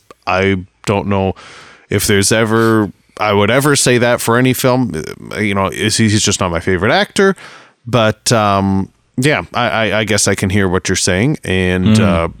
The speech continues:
Speaker 1: it wasn't a problem for me, but I wasn't an ad-, I didn't love him.
Speaker 2: Yeah.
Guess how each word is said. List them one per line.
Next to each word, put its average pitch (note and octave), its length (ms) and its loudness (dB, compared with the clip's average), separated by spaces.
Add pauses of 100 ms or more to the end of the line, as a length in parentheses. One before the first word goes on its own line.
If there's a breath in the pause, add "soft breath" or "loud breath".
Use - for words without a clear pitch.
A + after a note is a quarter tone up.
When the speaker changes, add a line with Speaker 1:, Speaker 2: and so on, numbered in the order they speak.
Speaker 1:
it F#2+ 140 -2
wasn't F2+ 280 -2
a F2 40 -4
problem G2+ 440 0
for G2 160 -4
me, G#2+ 220 2
but A2+ 220 0
I F2+ 140 2
wasn't F2 500 -2
an E2 100 -4
ad-, F#2+ 340 0
I G2 140 0
didn't F2+ 280 -2
love G2+ 200 -2
him. E2+ 220 -6 (760)
Speaker 2:
Yeah. F2+ 240 0